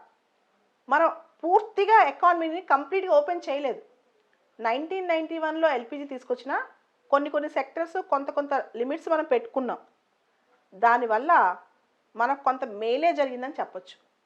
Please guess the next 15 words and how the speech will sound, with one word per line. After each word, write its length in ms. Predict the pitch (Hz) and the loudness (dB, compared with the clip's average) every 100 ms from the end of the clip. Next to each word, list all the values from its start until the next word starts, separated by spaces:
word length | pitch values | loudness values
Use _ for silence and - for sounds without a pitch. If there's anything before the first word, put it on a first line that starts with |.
| _ _ _ 208 | _ _ _ 0
దానివల్ల 380 | 226 240 247 339 | 2 4 2 2
మనకు 160 | 302 294 | -2 -4
కొంత 140 | 277 254 220 | -8 -6 -6
మేలే 220 | 247 285 269 | -2 -2 -2
జరిగిందని 380 | 233 240 277 208 | -4 -8 -8 -8
చెప్పొచ్చు. 360 | - 175 - _ _ _ _ _ _ _ _ | -8 -14 -20 _ _ _ _ _ _ _ _
For 100 | 277 269 | -2 0
example, 520 | - 392 403 381 226 185 - _ _ _ _ _ - | 0 0 2 0 -2 -6 -12 _ _ _ _ _ -4
టూ 80 | 330 349 | -4 2
థౌజండ్ 340 | 370 370 370 196 | 2 2 -4 -2
ఎయిట్లో 340 | 247 233 262 185 175 - _ _ _ _ | -4 -4 -4 -2 -4 -14 _ _ _ _
వరల్డ్‌లో 460 | 208 254 320 269 196 - _ _ _ _ _ 269 | -2 -2 0 0 -2 -4 _ _ _ _ _ 0
సబ్‌ప్రైమ్ 520 | 254 - 330 339 359 294 | 0 0 2 2 2 -4
లెండింగ్ 360 | 262 269 285 254 | -4 -6 -8 -2
క్రైసిస్ 360 | 233 233 - | -2 -4 -8